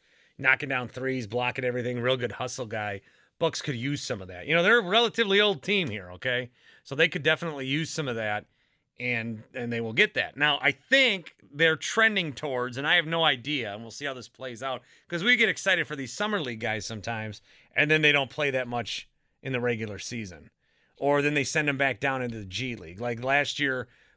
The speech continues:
Bucks drafted Mamu, uh, Mamu Keshavili, and, uh, he didn't play that much. He played a lot with the Herd. You know, they really didn't use him. I still think there, you know, there, there could be a role for him on this team. They're gonna need to use these young guys at some point.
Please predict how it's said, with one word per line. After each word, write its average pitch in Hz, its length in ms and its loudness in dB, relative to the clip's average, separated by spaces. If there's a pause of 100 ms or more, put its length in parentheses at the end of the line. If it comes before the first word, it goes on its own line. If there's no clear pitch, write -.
Bucks 131 220 -2
drafted 127 440 0
Mamu, 131 580 0 (440)
uh, 120 300 -2
Mamu 131 320 -6
Keshavili, 127 840 -4
and, 120 520 -4
uh, 107 400 -2 (420)
he 131 220 -12
didn't 143 220 0
play 131 260 0
that 101 160 -4
much. 95 200 -12
He 107 40 -12
played 127 220 -4
a 127 40 -4
lot 135 160 -2
with 135 120 -6
the 98 80 -6
Herd. 113 540 -4 (580)
You 113 60 -10
know, 120 60 -6
they 127 120 -4
really 143 200 4
didn't 123 200 -6
use 135 280 -6
him. 123 80 -8
I 147 100 -2
still 214 180 -4
think 143 180 -2
there, 143 160 0
you 165 160 -6
know, 143 100 -4
there, 175 240 -4
there 185 180 -8
could 190 180 -8
be 143 100 -2
a 123 60 2
role 143 240 -2
for 180 180 -6
him 208 260 -4
on 107 160 -6
this 98 200 -12
team. 104 240 -12
They're 175 100 0
gonna 262 220 4
need 220 260 0
to 170 60 -2
use 170 260 -2
these 139 220 -2
young 170 180 0
guys 117 240 0
at 95 100 -16
some 151 200 -8
point. 85 320 -18